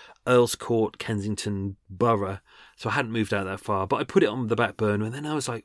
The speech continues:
"Ooh," 'cause I'd moved for Reg Christie. I, do you know, as the further I go west, now I'm, now I'm not Soho,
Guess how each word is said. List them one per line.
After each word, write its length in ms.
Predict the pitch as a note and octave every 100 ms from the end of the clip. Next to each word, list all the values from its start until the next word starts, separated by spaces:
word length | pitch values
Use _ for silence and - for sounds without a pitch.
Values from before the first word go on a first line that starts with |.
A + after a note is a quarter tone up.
| -
"Ooh," 840 | D#3+ E3+ F3+ F3+ E3+ D#3 C3+ B2+ A2
'cause 140 | D#3+
I'd 140 | E3 B2+
moved 520 | D3 G3+ F#3+ D3+ -
for 140 | C3
Reg 260 | A#2 A#2 -
Christie. 500 | D#3+ D#3+ - F#2+ G2+ - - _ _ -
I, 100 | A#2
do 640 | - - - B2+ C3+ A2+
you 40 | D3
know, 160 | G#2 D#2
as 200 | C#3+ C3
the 100 | C3
further 280 | F#3 F#3+ C#3
I 60 |
go 160 | C3 B2
west, 440 | C#3 A#2+ - -
now 260 | B2 D#3 D3
I'm, 160 | B2 B2
now 240 | E3 D3+
I'm 100 | B2+
not 160 | A2+ -
Soho, 360 | C#3+ B2 A2